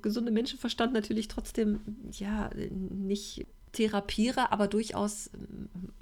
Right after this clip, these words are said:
Meinung sage, berate, Vorschläge mache. Und diese Coaching-Ausbildung, diese ganzheitliche, hat mich da echt nochmal ein ganzes Stück weitergebracht, auch Wege zu finden, wie ich, ja, die Menschen besser unterstützen kann.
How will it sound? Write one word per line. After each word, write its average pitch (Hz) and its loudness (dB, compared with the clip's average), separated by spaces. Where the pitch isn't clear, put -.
Meinung 190 0
sage, 180 -4
berate, 190 -2
Vorschläge 214 2
mache. 196 -2
Und 180 8
diese 185 6
Coaching-Ausbildung, 208 -2
diese 190 -4
ganzheitliche, 185 -6
hat 175 -8
mich 185 -6
da - -8
echt - -12
nochmal 190 -2
ein 180 -2
ganzes 196 -2
Stück - -10
weitergebracht, 208 -4
auch 196 0
Wege 185 2
zu - 2
finden, 208 6
wie 196 6
ich, - -2
ja, 220 6
die 202 6
Menschen 202 4
besser 202 0
unterstützen 208 -2
kann. 180 0